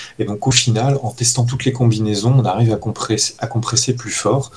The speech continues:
et on décompresse un petit peu plus vite. Voilà. Mais, euh, la dif-, la différence... Euh, de compression finale, même si elle est significative, on va rester sur des gains qui sont quand même modestes et pas en tout cas extraordinaires.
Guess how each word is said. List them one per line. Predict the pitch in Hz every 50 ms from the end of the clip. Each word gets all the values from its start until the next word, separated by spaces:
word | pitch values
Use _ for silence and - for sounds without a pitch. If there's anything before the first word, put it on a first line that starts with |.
| - - - - - - -
et | - 113 117
on | 120
décompresse | 110 101 98 - - - - - 117 110 - 120
un |
petit | 104 120 - -
peu | - - 113
plus | - - - 107
vite. | - - - - - - - - - - - - - -
Voilà. | - 87 - - - 95
Mais, | 95 98 110 117 117
euh, | 104 95 95
la | 95 95 98
dif-, | - - 117 - - - - - -
la | - 104 101
différence... | 101 117 120 117 - - 117 104 101 107 113 127 139 - - - - - - - - - - - - -
Euh, | 123 104 98 95 90 90 87 87 87 85 85 85 85 92 90 82 85 - - - - - - - - - - - - - - - - - - - - - _ -
de | - - 92
compression | 87 - - 110 - - - - - 117 -
finale, | - - - 101 95 110 123 151 151 131 - -
même | 98 107 107 101
si | - - 107
elle | 101
est | 98
significative, | - - - 117 110 110 113 - - - - 98 - - - 135 135 - - -
on | 120
va | 98 95 92 -
rester | - 98 - - - 127
sur | 117 - - 95 87
des | 87 90
gains | - 98 95 101 104
qui | - -
sont | - - - 120
quand | - - 95
même | 95 95 92
modestes | 90 95 95 107 104 107 107 117 123 - - - -
et | 123
pas | 113 - 110 110
en | 113 123
tout | 123 - -
cas | - - 113 120 - -
extraordinaires. | 117 120 - - - - 113 104 107 107 101 196 196 95 92 87 - - -